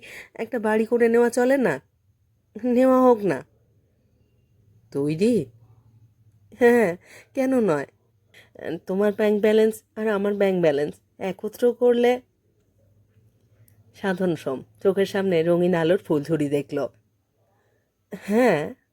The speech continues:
তা একত্র করলে মন্দও হয় না, আধ লাখের উপর। হ্যাঁ, সত্যি, এতদিন এটা মাথায় আসেনি কেন? নতুন উৎসাহ, নতুন জোয়ার, নতুন করে দালাল,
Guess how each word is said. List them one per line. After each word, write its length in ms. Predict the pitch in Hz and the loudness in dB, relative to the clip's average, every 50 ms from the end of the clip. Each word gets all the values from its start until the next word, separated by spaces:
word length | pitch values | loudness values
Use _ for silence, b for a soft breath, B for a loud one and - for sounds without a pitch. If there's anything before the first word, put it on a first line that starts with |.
| _ - _ | _ -20 _
তা 100 | - 233 220 | -6 -2 -2
একত্র 360 | 180 156 - 180 175 - - 220 | -2 0 -2 -4 -6 -4 -6 -2
করলে 220 | 214 247 247 254 269 | 0 0 0 0 0
মন্দও 420 | 208 156 147 151 156 156 175 202 220 | 0 -2 -2 -2 0 2 2 2 2
হয় 220 | 208 175 147 139 | 2 0 -2 -2
না, 160 | 139 139 131 - - _ _ _ _ _ _ _ _ _ _ _ _ _ _ - | -4 -8 -10 -12 -16 _ _ _ _ _ _ _ _ _ _ _ _ _ _ -12
আধ 200 | 170 151 151 147 - | -10 -8 -8 -6 -4
লাখের 320 | 151 147 151 - 220 240 | -4 -4 -2 -2 -2 0
উপর। 300 | 247 214 214 - 196 185 185 - _ _ _ _ _ _ _ _ _ _ _ _ _ _ _ _ _ _ _ - | 0 -2 0 0 -2 -2 -2 -4 _ _ _ _ _ _ _ _ _ _ _ _ _ _ _ _ _ _ _ -2
হ্যাঁ, 160 | 202 220 208 | 0 0 0
সত্যি, 440 | - - 226 220 214 - - 151 151 - _ b b b b b b | 2 2 0 0 0 -4 -10 -12 -12 -12 _ b b b b b b
এতদিন 500 | - 143 143 143 - 175 175 180 226 233 240 | -12 -10 -10 -8 -6 -8 -4 -2 0 0 0
এটা 160 | 254 233 262 247 | 0 0 0 0
মাথায় 340 | 247 240 220 - 233 233 233 | 0 0 0 2 2 2 2
আসেনি 300 | 226 220 240 233 233 226 | 2 2 2 0 0 2
কেন? 200 | 220 220 214 220 220 - _ _ _ _ _ _ _ _ _ _ _ _ _ _ _ _ _ B B B B B B B _ 214 | 2 2 2 2 -2 -4 _ _ _ _ _ _ _ _ _ _ _ _ _ _ _ _ _ B B B B B B B _ 0
নতুন 300 | 202 196 202 208 185 170 | 0 0 0 -2 -4 -2
উৎসাহ, 380 | 151 139 143 - - 143 131 127 - - - _ _ _ - | -4 -6 -6 -8 -10 -10 -8 -8 -10 -14 -18 _ _ _ -4
নতুন 300 | 185 180 160 - 180 170 165 | -2 -2 -2 -2 -4 -4 -4
জোয়ার, 320 | 139 160 143 139 131 - - _ _ _ _ _ _ _ _ _ _ b b b b b b b _ 170 | -2 -2 -2 0 -2 -4 -6 _ _ _ _ _ _ _ _ _ _ b b b b b b b _ -6
নতুন 260 | 160 151 - 165 156 | -6 -4 -4 -4 -4
করে 220 | 147 - 165 170 165 | 0 0 2 2 2
দালাল, 360 | 156 160 147 151 156 170 190 | 0 0 0 0 0 0 -2